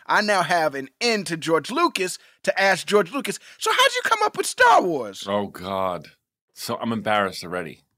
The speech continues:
Speaker 1: I said, "So how'd you come up with Star Wars?" And he fucking answered the question. He's like, "Well, so what I do is I, you know, I sit down in my house and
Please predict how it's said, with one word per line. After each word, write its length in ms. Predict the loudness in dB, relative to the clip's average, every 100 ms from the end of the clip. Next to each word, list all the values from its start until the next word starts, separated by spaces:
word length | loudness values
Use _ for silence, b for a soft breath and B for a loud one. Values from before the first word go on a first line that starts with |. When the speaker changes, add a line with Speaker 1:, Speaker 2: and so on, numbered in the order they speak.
| _
Speaker 1:
I 100 | -4
said, 220 | -2 -4
"So 100 | -4
how'd 300 | 0 0 0
you 40 | -4
come 220 | -6 -6
up 160 | -6 -8
with 80 |
Star 320 | -8 0 2 2
Wars?" 380 | -2 -10 -12 -18 _ _ _ _ _
And 220 | -8 -8
he 220 | -8 -10
fucking 760 | -10 -6 -4 -4 -6 -8 -8 -10 _ -10
answered 720 | -8 -6 -8 -8 -8 -10 -12 _ _
the 100 | -18
question. 640 | -12 -4 -4 -4 -14 -12
He's 180 | -10 -10
like, 160 | -6
"Well, 140 | -4 -6
so 220 | -6 -6
what 160 | -4
I 80 | -4
do 220 | -4 -6
is 140 | -6 -6
I, 120 | -6
you 140 | -6
know, 140 | -8 -8
I 60 |
sit 220 | -10 -12 -8
down 240 | -6 -4
in 100 | -4
my 140 | -4
house 320 | -4 -6 -8 -12
and 180 | -14